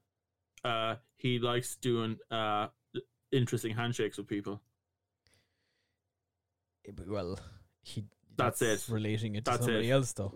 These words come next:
Speaker 2: Is that a
Speaker 1: No, no,
Speaker 2: personality
Speaker 1: no, but
Speaker 2: trait?
Speaker 1: he's not, uh, one of the Rangers. He's at one of the Rangers.
Speaker 2: All right, fine, okay, okay. But, like, you,
Speaker 1: <laughs> He
Speaker 2: you
Speaker 1: likes
Speaker 2: think Tommy,
Speaker 1: handshakes.
Speaker 2: what do you
Speaker 1: No,
Speaker 2: think? You
Speaker 1: he's
Speaker 2: think Tommy
Speaker 1: I, I
Speaker 2: used to be a bad
Speaker 1: he's
Speaker 2: guy.
Speaker 1: the leader.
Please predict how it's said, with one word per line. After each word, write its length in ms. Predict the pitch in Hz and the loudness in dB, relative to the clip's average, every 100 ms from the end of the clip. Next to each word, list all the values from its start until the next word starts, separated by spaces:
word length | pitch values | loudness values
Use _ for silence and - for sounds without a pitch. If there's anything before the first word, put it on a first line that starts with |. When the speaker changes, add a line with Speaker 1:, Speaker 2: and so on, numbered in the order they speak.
| - | -8
Speaker 2:
Is 120 | 120 | -2
that 80 | 123 | 2
a 40 | |
Speaker 1:
No, 20 | 139 | 6
no, 60 | |
Speaker 2:
personality 560 | 156 190 196 190 156 147 | 8 8 8 8 8 8
Speaker 1:
no, 40 | |
but 40 | 170 | 8
Speaker 2:
trait? 120 | 170 | 8
Speaker 1:
he's 120 | 175 | 8
not, 240 | 202 196 208 | 6 6 10
uh, 60 | 196 | 10
one 160 | 196 | 10
of 60 | 190 | 10
the 80 | 196 | 10
Rangers. 480 | 196 214 180 165 | 10 10 8 6
He's 180 | 185 160 | 6 6
at 120 | 202 | 8
one 160 | 180 170 | 8 8
of 80 | 180 | 8
the 80 | 208 | 8
Rangers. 480 | 214 156 123 110 139 | 8 8 6 4 4
Speaker 2:
All 80 | |
right, 180 | 147 131 | 4 2
fine, 300 | - 135 131 117 | -2 -2 -2 -2
okay, 220 | 135 127 107 | -2 0 0
okay. 400 | 117 123 110 107 - | 0 0 -2 -2 -2
But, 120 | 190 | 2
like, 200 | 214 214 | 4 4
you, 300 | 190 208 208 185 - | 2 2 2 2 -6
Speaker 1:
<laughs> 140 | - | 0
He 80 | 175 | 6
Speaker 2:
you 40 | |
Speaker 1:
likes 200 | 180 190 | 8 8
Speaker 2:
think 140 | 285 202 | 6 6
Tommy, 120 | 185 220 214 135 | 6 8 8 6
Speaker 1:
handshakes. 60 | 127 | 6
Speaker 2:
what 60 | |
do 40 | 170 | 4
you 60 | 190 | 6
Speaker 1:
No, 180 | 220 185 | 8 8
Speaker 2:
think? 80 | 233 | 6
You 60 | |
Speaker 1:
he's 100 | 131 | 4
Speaker 2:
think 120 | - - - - | -2 -10 -20 -6
Tommy 480 | - 175 175 165 147 - | 2 4 6 4 2 -2
Speaker 1:
I, 360 | - 190 220 220 - - | -2 2 2 2 0 2
I 40 | 170 | 4
Speaker 2:
used 180 | 214 - | 4 4
to 80 | |
be 240 | 202 208 202 | 4 6 8
a 40 | |
bad 200 | 185 160 | 8 8
Speaker 1:
he's 120 | 143 | 6
Speaker 2:
guy. 200 | 147 127 | 6 6
Speaker 1:
the 60 | 127 | 8
leader. 460 | 233 202 139 113 | 8 6 6 4